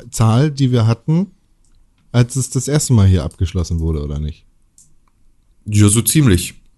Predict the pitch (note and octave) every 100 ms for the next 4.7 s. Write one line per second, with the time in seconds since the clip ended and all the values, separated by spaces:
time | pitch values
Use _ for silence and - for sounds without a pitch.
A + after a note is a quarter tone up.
0 | _ _ - F2+ G#2+ D#3+ - D3 B2+ B2
1 | C#3+ C3+ F2+ B2 A#2 B2 A#2 G#2+ F2+ E2
2 | E2 _ _ _ - - - B2+ G#3+ G#3
3 | F3 D3+ C3+ - G3+ G3+ F#3+ - E3 D3+
4 | D#3 D3+ C#3 C3+ C3+ A#2